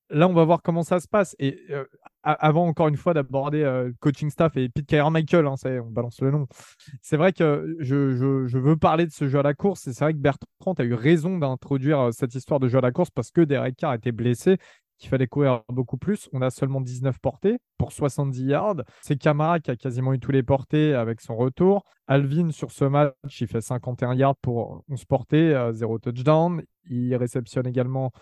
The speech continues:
treize ballons pour, euh, trente-trois yards. Voilà, il a fait,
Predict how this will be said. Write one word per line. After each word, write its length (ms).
treize 260
ballons 260
pour, 300
euh, 80
trente-trois 480
yards. 320
Voilà, 180
il 100
a 60
fait, 160